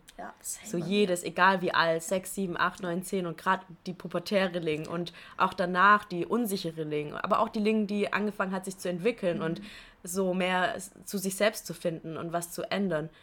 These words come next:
Speaker 2: So jede einzelne dieser Personen, die ich damals war, wenn die mich jetzt sehen
Speaker 1: Ja.
Speaker 2: könnten, dann wären die alle so, „Boah.“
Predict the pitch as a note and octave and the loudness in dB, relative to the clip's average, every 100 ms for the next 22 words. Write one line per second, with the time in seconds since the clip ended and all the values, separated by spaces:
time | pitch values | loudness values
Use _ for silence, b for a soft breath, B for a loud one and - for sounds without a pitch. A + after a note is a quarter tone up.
0 | B B - F#3+ F#3+ C4 B3+ A#3+ A#3+ - | B B -4 -2 2 2 4 2 2 0
1 | G#3+ G#3+ G3 F3+ F3 F3+ F3+ F3+ - G3+ | 0 0 -4 -4 -6 -6 -6 -6 -2 0
2 | F3+ D3 D3+ F3 E3+ D#3+ D#3+ D#3 E3 E3 | 0 -4 -8 -8 -4 -4 -4 -6 -6 -6
3 | E3 - E3 E3+ F#3 F#3+ G3+ A3 - F#3+ | -6 -6 -8 -4 -4 -2 -2 -2 -4 -2
4 | F3+ F3 G#3 - F3+ E3 - D3 - b | -2 -6 -10 -6 -4 -4 -6 -12 -14 b
5 | b b - E3 E3 E3 D#3+ - D#3+ D#3+ | b b -6 0 2 2 0 -4 -4 -6
6 | D#3+ - - - - - | -12 -8 -4 -4 -4 -8